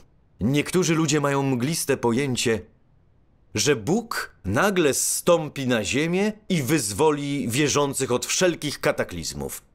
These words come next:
zabierając ich prosto do nieba. Takie jest ludzkie pojęcie i fantazja. Jest jeszcze jeden poważny problem. Ludzie są skażeni przez szatana, mają szatańską naturę.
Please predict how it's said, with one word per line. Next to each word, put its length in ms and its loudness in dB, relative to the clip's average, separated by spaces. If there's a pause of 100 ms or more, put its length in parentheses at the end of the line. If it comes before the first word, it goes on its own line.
zabierając 580 2
ich 140 -4
prosto 420 0
do 120 0
nieba. 400 -8 (1500)
Takie 280 -2
jest 220 0
ludzkie 420 -2
pojęcie 500 0
i 240 -2
fantazja. 840 -4 (1800)
Jest 340 0
jeszcze 320 0
jeden 520 0
poważny 720 -2
problem. 480 -8 (1300)
Ludzie 320 4
są 180 0
skażeni 580 0
przez 240 -2
szatana, 640 -2
mają 300 0
szatańską 680 -2
naturę. 440 -4